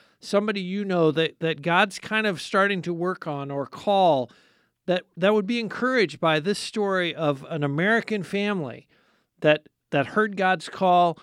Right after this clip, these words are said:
went halfway around the world, and is doing some amazing work, eh, with amazing results. So I encourage you, come to V O M radio dot net,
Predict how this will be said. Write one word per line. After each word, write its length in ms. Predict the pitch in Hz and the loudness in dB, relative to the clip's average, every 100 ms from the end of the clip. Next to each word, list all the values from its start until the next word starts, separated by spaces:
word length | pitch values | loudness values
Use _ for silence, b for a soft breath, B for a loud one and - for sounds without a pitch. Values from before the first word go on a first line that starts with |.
| B - | B -8
went 300 | 156 190 180 | 0 0 0
halfway 420 | 160 185 185 196 | -2 -2 -2 -2
around 260 | 170 165 160 | 0 0 0
the 80 | 156 | -2
world, 420 | 156 165 160 156 | 0 0 0 -2
and 160 | 151 | -6
is 140 | 143 123 | -6 -6
doing 300 | 160 170 170 | -4 -4 -4
some 180 | - 147 | -6 -6
amazing 640 | 135 143 170 180 170 151 | -4 -4 -4 -4 -4 -4
work, 380 | 156 170 165 - b b b | -2 -2 -2 -8 b b b
eh, 220 | - 160 | -12 -12
with 260 | 151 156 175 | -8 -4 -2
amazing 640 | 180 165 180 220 180 208 | -2 -2 -2 -2 -4 -4
results. 560 | 170 160 139 160 131 - | -2 -4 0 2 2 -2
So 220 | - 156 | 2 6
I 120 | 165 | 6
encourage 500 | 220 180 - 214 185 | 6 2 0 2 2
you, 120 | 160 139 | -2 -4
come 260 | - 220 | -2 0
to 80 | 226 | -2
V 160 | 190 208 | -2 0
O 80 | |
M 140 | 202 185 | 0 2
radio 300 | 190 190 180 | 0 2 0
dot 280 | 170 160 151 | 2 0 0
net, 320 | 175 247 | 0 0